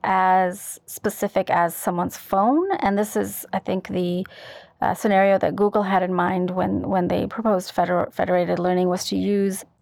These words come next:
the mobile phones as the data storage units where people would store their data. So the training of a machine learning model, instead of happening in a centralized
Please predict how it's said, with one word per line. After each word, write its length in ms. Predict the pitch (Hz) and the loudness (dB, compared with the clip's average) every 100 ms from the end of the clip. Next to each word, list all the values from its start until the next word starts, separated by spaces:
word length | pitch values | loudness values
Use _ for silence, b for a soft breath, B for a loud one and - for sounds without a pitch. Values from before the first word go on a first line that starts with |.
| - | -2
the 100 | 196 | 2
mobile 380 | 196 208 180 180 | 2 4 2 0
phones 580 | - 185 165 147 185 - | -2 0 0 -4 -6 -2
as 600 | 196 180 190 196 202 - | 0 2 0 -2 -10 -4
the 80 | 208 | -4
data 320 | 190 190 185 | 0 0 0
storage 520 | 185 - 185 180 165 180 | -2 0 2 2 0 -2
units 460 | 185 175 - - | 0 0 0 -2
where 100 | 156 | -4
people 240 | - 196 170 | -4 -4 -4
would 120 | 160 | -4
store 260 | - 170 | 0 0
their 160 | 165 160 | 2 -2
data. 380 | - - - 277 B B B B - | -4 -4 -4 -8 B B B B -6
So 120 | 254 | -2
the 120 | 233 | -2
training 520 | 233 - 254 302 330 | -2 0 4 6 6
of 100 | 254 | 4
a 60 | 214 | 4
machine 360 | 196 - 202 | 2 0 0
learning 260 | 190 180 175 | 2 2 2
model, 320 | 180 185 190 | 2 2 0
instead 280 | 196 202 240 | 0 0 0
of 100 | 240 | 0
happening 580 | - 214 190 208 208 208 | 0 -2 -2 -2 0 0
in 160 | 208 185 | 0 -2
a 60 | |
centralized 1040 | 185 190 196 220 190 185 180 190 190 - | 0 -2 -2 -2 0 0 0 -2 -4 -12